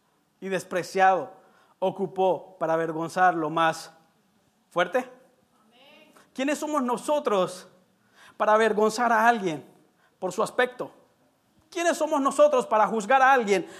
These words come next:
por su apariencia? ¿Quiénes somos?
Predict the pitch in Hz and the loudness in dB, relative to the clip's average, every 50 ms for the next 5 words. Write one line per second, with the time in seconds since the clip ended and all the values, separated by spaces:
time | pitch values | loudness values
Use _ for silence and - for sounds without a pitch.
0 | - - 226 220 220 240 226 233 233 240 262 285 294 - - 208 160 - - - | -10 -4 -4 0 2 2 4 4 2 2 2 0 -2 0 0 -2 -2 -2 -4 -18
1 | - _ _ _ _ _ _ _ _ _ _ _ _ _ _ _ _ _ _ _ | -20 _ _ _ _ _ _ _ _ _ _ _ _ _ _ _ _ _ _ _
2 | _ _ _ _ _ _ _ _ _ _ _ _ _ _ _ _ - 240 269 294 | _ _ _ _ _ _ _ _ _ _ _ _ _ _ _ _ -8 -6 -6 -6
3 | 269 - 294 320 311 320 196 156 - - - | -6 -4 -6 -6 -6 -6 -8 -10 -10 -16 -20